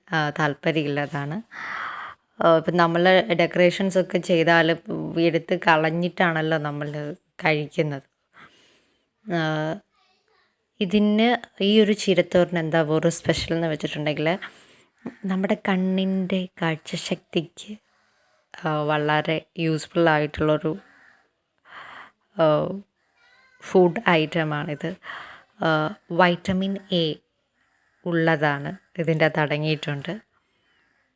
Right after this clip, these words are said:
ആ, നിങ്ങൾക്ക് ഈ വീഡിയോ ഇഷ്ടമായെങ്കിൽ ഈ ചാനൽ, ആ, സബ്സ്ക്രൈബ് ചെയ്യണം. ആ, thanks for watching this video.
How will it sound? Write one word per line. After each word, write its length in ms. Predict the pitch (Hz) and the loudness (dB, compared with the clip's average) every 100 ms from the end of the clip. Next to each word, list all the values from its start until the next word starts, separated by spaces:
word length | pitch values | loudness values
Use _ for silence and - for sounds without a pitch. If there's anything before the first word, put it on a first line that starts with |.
| _ 170 | _ 0
ആ, 360 | 160 160 165 - - | 2 2 -2 -4 -4
നിങ്ങൾക്ക് 360 | 180 175 170 185 | 0 0 2 0
ഈ 40 | |
വീഡിയോ 340 | 175 170 165 185 | 0 0 2 0
ഇഷ്ടമായെങ്കിൽ 840 | - - 240 180 151 151 147 180 | 0 2 2 2 -6 -8 -4 -2
ഈ 160 | 220 175 | -2 -2
ചാനൽ, 540 | - 165 143 143 147 151 - _ | -4 -8 -6 -8 -6 -6 -10 _
ആ, 120 | 160 156 | -4 -4
സബ്സ്ക്രൈബ് 580 | - 156 - 180 156 - | -4 -6 -2 -2 0 -2
ചെയ്യണം. 460 | 175 151 160 226 - - - - - - _ - | -2 -2 -6 -10 -14 -20 -20 -20 -20 -20 _ -6
ആ, 280 | 165 160 160 | 0 0 0
thanks 600 | 151 - 190 180 190 190 | -4 -2 0 0 -2 -6
for 280 | - 214 214 208 165 | 0 2 2 0 0
watching 560 | 156 151 - 196 185 185 | 0 0 -4 -4 -2 -2
this 360 | 180 170 - 135 | -4 -4 -8 -6
video. 600 | 147 143 151 151 170 | -6 -6 -6 -4 -6